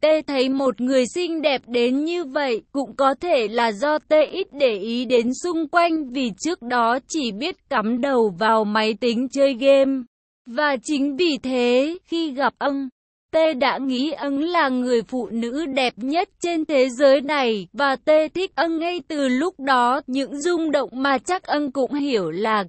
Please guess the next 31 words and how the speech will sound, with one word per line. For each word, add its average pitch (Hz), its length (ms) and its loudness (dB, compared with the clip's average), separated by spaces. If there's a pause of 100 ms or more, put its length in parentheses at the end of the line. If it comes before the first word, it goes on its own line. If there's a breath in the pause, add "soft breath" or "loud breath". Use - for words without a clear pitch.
của 254 180 2
đàn 226 280 2
ông 302 340 2
dành 262 340 2
cho 339 300 -2
phụ 254 200 -4
nữ 240 420 0
đẹp, 262 320 -2 (100)
đó 269 340 4
chính 294 360 0
là 320 180 0
những 240 300 -6
gì 262 420 0
mà 214 280 0
ân 269 400 -2
đang 330 260 2
cố 262 500 2 (560)
dò 262 180 4
xét 370 340 -6
tê 330 160 2 (140)
xem 311 240 0
thử 254 340 -4
tê 277 280 6
có 233 300 2
phải 247 200 4
yêu 277 280 -2
Ngân 294 400 0
vì 262 180 -2
Ngân 294 420 0
đẹp 262 260 0
không, 294 560 2